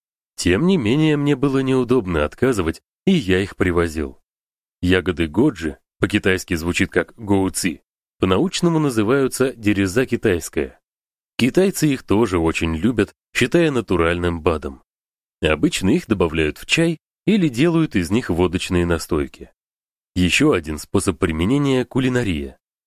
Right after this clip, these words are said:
В небольших количествах годжи добавляют в супы или мясные блюда в качестве приправы.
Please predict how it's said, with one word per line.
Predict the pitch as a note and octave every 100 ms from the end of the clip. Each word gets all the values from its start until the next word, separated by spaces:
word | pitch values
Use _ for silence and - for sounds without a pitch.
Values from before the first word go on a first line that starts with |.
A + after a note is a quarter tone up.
| _
В | F2
небольших | F#2 F2+ - C#3+
количествах | - E2+ C3+ D#3 C#3 A#2 G#2
годжи | E2+ B2+ D#3+ C#3
добавляют | A#2 F2+ D#2+ F2 A2+ G2
в | -
супы | E2+ - D3
или | C#3+ - B2+
мясные | F#2+ F2 - E2 C#2
блюда | G2 C#3+ B2+
в |
качестве | - G#2+ F2+ - E2+
приправы. | - F2 - D2 C2+